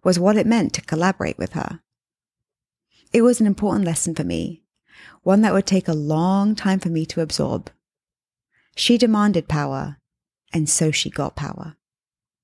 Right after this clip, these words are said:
She was a center of attention because she made that condition of her showing up anywhere. She made that life for herself.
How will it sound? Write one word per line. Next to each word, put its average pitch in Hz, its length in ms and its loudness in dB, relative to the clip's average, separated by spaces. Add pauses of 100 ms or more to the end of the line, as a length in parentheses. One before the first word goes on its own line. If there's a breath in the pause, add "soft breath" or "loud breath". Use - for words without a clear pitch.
(480 loud breath)
She - 160 2
was 214 180 4
a 185 80 2
center 196 400 2
of 233 120 0
attention 170 720 -2
because 190 260 2
she - 160 2
made 170 320 2
that - 180 -2
condition 170 560 0
of 160 120 -4
her 151 100 0
showing 156 440 2
up 151 220 -2 (380)
anywhere. 151 540 0 (1400 loud breath)
She - 220 2
made 202 340 4
that 180 180 0
life 147 220 -6
for - 140 -8
herself. - 600 -8